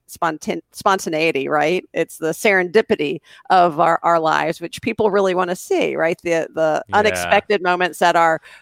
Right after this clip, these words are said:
Speaker 1: caught on film by mistake, and people are trying to recreate those, and they just, they're lackluster to me, and they're just, just, I don't know, it's just, like,
Speaker 2: But we
Speaker 1: fake.
Speaker 2: look at it with, but we look at it with a tainted eye,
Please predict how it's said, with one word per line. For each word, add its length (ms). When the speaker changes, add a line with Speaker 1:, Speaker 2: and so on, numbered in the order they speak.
Speaker 1:
caught 260
on 160
film 400
by 220
mistake, 680
and 140
people 260
are 120
trying 260
to 100
recreate 520
those, 360
and 180
they 140
just, 320
they're 160
lackluster 680
to 140
me, 400
and 100
they're 180
just, 460
just, 480
I 80
don't 100
know, 140
it's 160
just, 180
like, 140
Speaker 2:
But 80
we 60
Speaker 1:
fake. 120
Speaker 2:
look 140
at 160
it 80
with, 180
but 100
we 140
look 180
at 160
it 80
with 140
a 80
tainted 400
eye, 260